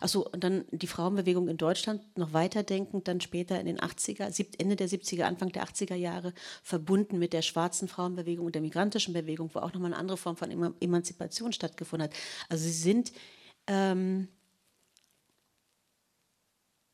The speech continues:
sie sind meistens meines Erachtens nach ganz vorne. Also, äh, sie wird, von ihnen wird halt bloß nicht so viel erzählt.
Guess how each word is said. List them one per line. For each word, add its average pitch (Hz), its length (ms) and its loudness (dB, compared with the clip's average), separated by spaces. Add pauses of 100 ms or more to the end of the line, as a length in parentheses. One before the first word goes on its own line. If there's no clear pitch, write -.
(200)
sie 185 160 6
sind 190 240 4
meistens 202 440 4
meines 208 260 4
Erachtens 208 280 -2
nach 208 160 -2
ganz 208 220 -2
vorne. 180 420 -2 (220)
Also, 175 460 2
äh, 175 360 0
sie 175 220 -2
wird, 180 200 -4
von 196 120 2
ihnen 202 120 2
wird 202 120 -2
halt 202 140 0
bloß 202 140 -2
nicht 196 100 -4
so 214 60 -2
viel - 160 -4
erzählt. 196 480 0